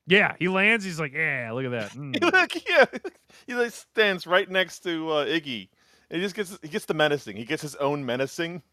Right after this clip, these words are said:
Speaker 1: Yeah, he's super menacing. Um, and then Iggy's just like, I love the thing where Iggy's like, "I just want the simple things in life." <laughs> And then, uh,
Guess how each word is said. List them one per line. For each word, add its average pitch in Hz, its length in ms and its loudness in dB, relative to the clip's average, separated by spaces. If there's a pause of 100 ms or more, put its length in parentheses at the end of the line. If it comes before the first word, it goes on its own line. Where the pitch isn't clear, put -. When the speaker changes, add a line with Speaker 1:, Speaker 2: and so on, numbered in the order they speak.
(140)
Speaker 1:
Yeah, 185 240 2
he's 156 220 0
super 185 480 -2
menacing. 127 680 -4 (840)
Um, 151 560 6 (220)
and 185 120 4
then 196 100 8
Iggy's 214 340 2
just 196 200 -4
like, 180 280 4
I 180 100 6
love 240 200 4
the 220 80 -4
thing 202 220 -2
where 180 120 -2
Iggy's 175 280 -2
like, 165 180 0
"I 202 140 4
just 247 280 -2
want 233 280 0
the 202 100 -4
simple 196 380 -4
things 127 420 -4
in 117 100 -4
life." 147 600 2 (880)
<laughs> 127 80 -8 (640)
And 208 180 6
then, 190 240 4
uh, 165 380 6